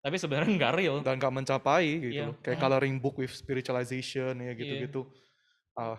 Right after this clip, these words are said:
Speaker 1: Cuma
Speaker 2: kayaknya
Speaker 1: bikin lu gui-, less guilty feeling aja atau
Speaker 2: <laughs>
Speaker 1: padahal ya lu tetap coloring the book. I mean,
Speaker 2: Iya.
Speaker 1: udahlah. <laughs>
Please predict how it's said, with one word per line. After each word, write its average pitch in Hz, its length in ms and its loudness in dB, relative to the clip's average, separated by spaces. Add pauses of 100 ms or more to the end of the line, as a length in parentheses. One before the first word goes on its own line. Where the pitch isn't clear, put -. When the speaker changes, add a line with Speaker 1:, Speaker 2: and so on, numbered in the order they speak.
(140)
Speaker 1:
Cuma 170 220 2
Speaker 2:
kayaknya 170 60 2
Speaker 1:
bikin 165 240 2
lu 175 140 2 (100)
gui-, 151 220 -6
less 156 240 -2
guilty 165 300 0
feeling 175 280 2
aja 175 340 4
atau 151 120 2
Speaker 2:
<laughs> - 960 2
Speaker 1:
padahal 185 300 6
ya 147 240 2
lu 196 100 0
tetap 254 260 -2
coloring 175 340 0
the 160 100 -2
book. 156 180 -6
I 156 100 -6
mean, 196 140 -2 (320)
Speaker 2:
Iya. 117 420 -6
Speaker 1:
udahlah. 156 540 2
<laughs> - 560 -6